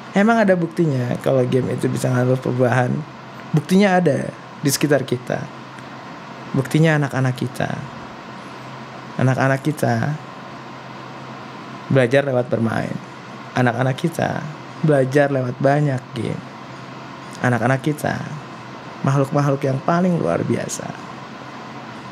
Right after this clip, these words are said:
Kita cuma perlu ngelihat mereka.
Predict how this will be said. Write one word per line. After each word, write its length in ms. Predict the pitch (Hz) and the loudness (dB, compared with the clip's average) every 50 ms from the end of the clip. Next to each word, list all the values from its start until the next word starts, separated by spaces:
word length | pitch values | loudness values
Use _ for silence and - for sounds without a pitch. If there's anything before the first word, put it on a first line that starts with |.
| - - - - - - - - - - | -14 -14 -14 -14 -14 -14 -14 -8 -2 0
Kita 480 | 120 113 - 135 135 131 131 131 131 - - - - - | 0 4 4 6 6 6 6 4 0 -6 -8 -14 -14 -8
cuma 240 | - - 127 113 - | -4 0 0 0 0
perlu 240 | - 131 131 131 120 | 2 2 4 4 4
ngelihat 240 | 113 110 107 - - - | 4 2 0 -2 -4 -4
mereka. 320 | - - - - - - | -6 -6 -4 -4 -4 -4